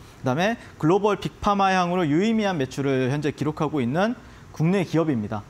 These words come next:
어, 그리고 거기다가 지금 현재 이 종목 같은 경우에는 신규주죠. 네, 신규주 같은 경우에는 제가 말씀을 드리고 싶은 부분이 뭐냐면은 최근에 이제,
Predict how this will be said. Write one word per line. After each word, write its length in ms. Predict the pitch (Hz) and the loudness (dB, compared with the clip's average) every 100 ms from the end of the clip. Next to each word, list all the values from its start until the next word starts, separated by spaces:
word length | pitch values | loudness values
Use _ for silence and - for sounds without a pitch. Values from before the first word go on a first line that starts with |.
| - - - - - - | -20 -20 -20 -20 -16 -4
어, 160 | 147 139 | -2 0
그리고 240 | 196 208 | 0 2
거기다가 520 | 160 190 208 202 202 | 2 0 0 0 0
지금 260 | 196 160 180 | 0 0 0
현재 400 | 220 214 220 180 | 0 0 0 0
이 40 | |
종목 220 | 170 190 | 0 -2
같은 320 | 180 180 175 170 | -2 -4 -4 -2
경우에는 320 | 156 175 226 | -2 0 -2
신규주죠. 560 | - 269 247 147 139 151 - | -2 -2 -2 -2 -4 -6 -8
네, 100 | 120 | -6
신규주 400 | 117 208 220 226 | -4 -2 -2 0
같은 240 | 220 220 190 | 0 0 -2
경우에는 580 | 185 175 208 220 220 208 - | 0 0 0 0 -2 -4 -6
제가 280 | 139 165 | -2 0
말씀을 680 | 135 123 175 175 170 165 165 | 0 -2 -2 -2 -2 -2 -2
드리고 220 | 151 139 | -2 -2
싶은 260 | 143 - 165 | -4 -6 -8
부분이 280 | 151 156 160 | -6 -6 -4
뭐냐면은 520 | 120 120 120 180 220 - - - | -2 -2 -2 -2 -2 -6 -18 -10
최근에 340 | - 214 226 175 | -2 0 0 0
이제, 220 | 151 | 0